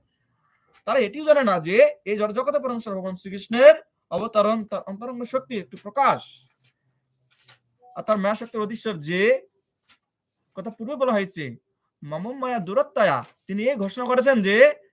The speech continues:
অতি প্রবল মায়া শক্তি সর্বতোপে অধীনে এবং তার চরণাবিন্দের শরণাগত হওয়ার ফলে যে কোনো জীব মায়ার নিয়ন্ত্রণাধীন থেকে সম্পূর্ণ মুক্ত হতে পারেন। শ্রীকৃষ্ণ শরণাগত হওয়ার ফলে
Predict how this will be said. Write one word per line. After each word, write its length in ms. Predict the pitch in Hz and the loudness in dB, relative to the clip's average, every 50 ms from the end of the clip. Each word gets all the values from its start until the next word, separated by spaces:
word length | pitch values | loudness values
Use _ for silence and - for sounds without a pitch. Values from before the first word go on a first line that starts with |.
| _ _ _ _ _ _ _ _ _ - - | _ _ _ _ _ _ _ _ _ -8 -4
অতি 220 | 226 240 240 311 - - - - _ _ _ _ _ _ _ _ - - _ | -4 -4 -4 -6 -12 -14 -18 -20 _ _ _ _ _ _ _ _ -20 -12 _
প্রবল 360 | - 247 269 311 320 320 247 | -4 0 4 4 2 2 0
মায়া 320 | - 180 165 - - 165 196 | -8 -12 -10 -6 -6 -6 -6
শক্তি 440 | 196 - 247 247 - 285 277 277 247 | -6 -8 -10 -10 -12 -16 -16 -16 -16
সর্বতোপে 480 | 226 - 208 208 233 247 - 233 220 | -14 -14 -12 -10 -10 -8 -8 -6 -4
অধীনে 400 | 214 196 170 190 196 196 185 175 | -4 -4 -4 -4 -4 -2 -2 -2
এবং 280 | 160 156 156 170 170 160 - | -2 -4 -4 -6 -8 -8 -6
তার 140 | 170 165 160 - _ - 185 180 | -6 -6 -6 -10 _ -20 -20 -14
চরণাবিন্দের 560 | - 190 175 180 180 175 160 160 160 165 160 151 | -8 -6 -6 -4 -4 -6 -8 -10 -12 -12 -12 -14
শরণাগত 720 | - - - - - _ - 156 170 208 240 214 220 226 165 | -16 -20 -20 -20 -20 _ -14 -10 -8 -8 -8 -10 -10 -12 -10
হওয়ার 240 | 156 151 151 151 147 | -6 -4 -4 -4 -4
ফলে 360 | - 151 143 147 143 135 123 - _ _ _ _ _ - | -6 -8 -8 -6 -6 -6 -8 -12 _ _ _ _ _ -8
যে 100 | 151 190 | -8 -6
কোনো 180 | 180 240 233 214 | -4 -2 -2 -2
জীব 420 | 156 170 240 302 302 220 202 220 - _ _ _ _ _ _ _ - 147 | 0 0 0 2 2 0 -2 -4 -8 _ _ _ _ _ _ _ -6 0
মায়ার 380 | 147 180 226 269 311 330 294 | 4 6 8 8 8 8 6
নিয়ন্ত্রণাধীন 760 | 262 254 254 226 208 240 214 185 160 160 170 202 262 285 294 - _ _ _ _ _ _ _ _ _ _ _ _ _ _ _ _ _ _ _ _ _ _ _ _ _ _ _ _ _ _ _ _ _ _ - | 4 2 0 2 4 6 6 6 4 4 0 0 0 -2 -4 -10 _ _ _ _ _ _ _ _ _ _ _ _ _ _ _ _ _ _ _ _ _ _ _ _ _ _ _ _ _ _ _ _ _ _ -18
থেকে 180 | 170 170 233 | -14 -12 -12
সম্পূর্ণ 340 | 226 - 247 226 240 247 254 | -10 -10 -10 -8 -6 -6 -4
মুক্ত 240 | 233 247 240 - 277 | -4 -6 -6 -4 -4
হতে 140 | 254 262 262 | 0 0 2
পারেন। 240 | 262 277 294 302 302 - _ _ _ _ _ _ _ _ _ _ _ _ _ _ _ _ _ _ | 2 4 2 2 0 -4 _ _ _ _ _ _ _ _ _ _ _ _ _ _ _ _ _ _
শ্রীকৃষ্ণ 640 | - - - - 180 185 233 254 247 - 254 269 | -20 -20 -16 -12 -10 -8 -8 -8 -8 -6 -6 -6
শরণাগত 480 | 254 - 214 185 180 190 175 196 202 196 | -4 -4 -4 -4 -2 -4 -4 -6 -6 -8
হওয়ার 260 | 175 170 175 175 170 | -6 -4 -4 -4 -6
ফলে 340 | 175 190 208 262 302 - - | -4 -2 0 0 0 0 -4